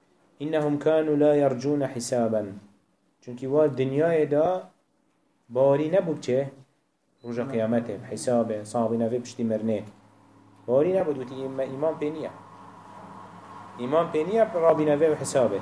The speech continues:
یانیش تفسیر اکاد بشت: "إنهم كانوا لا يخافون."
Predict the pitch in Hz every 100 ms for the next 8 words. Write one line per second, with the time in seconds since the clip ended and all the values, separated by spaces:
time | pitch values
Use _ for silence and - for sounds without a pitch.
0 | - - - - - - 139 202 226 214
1 | 208 - - - - - 160 160 202 190
2 | 175 165 165 185 180 175 175 196 190 185
3 | 233 220 196 170 160 165 156